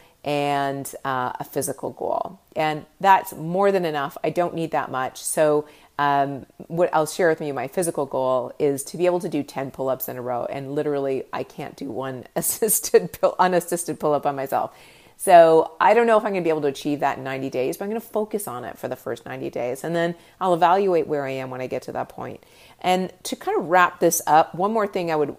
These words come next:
I would encourage you to think about is biting off less than you can chew. And this is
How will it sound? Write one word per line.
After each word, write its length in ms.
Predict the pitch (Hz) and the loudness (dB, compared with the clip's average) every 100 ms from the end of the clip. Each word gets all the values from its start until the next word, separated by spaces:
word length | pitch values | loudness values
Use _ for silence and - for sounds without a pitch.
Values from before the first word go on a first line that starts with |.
| - | -2
I 80 | 151 | 0
would 100 | 143 | 0
encourage 320 | 139 160 151 | -2 -4 0
you 60 | |
to 80 | 143 | 0
think 180 | 139 147 | -2 -4
about 300 | 151 139 131 | 0 0 0
is 120 | - - | -6 -6
biting 340 | - 220 240 | -2 0 0
off 220 | 160 - | -4 -2
less 180 | 123 135 | -4 -4
than 140 | 139 | -6
you 80 | 127 | -8
can 160 | - - | -10 -14
chew. 320 | - - - | -6 -4 -4
And 120 | - | -4
this 200 | 165 - | -6 -4
is 120 | 196 | -6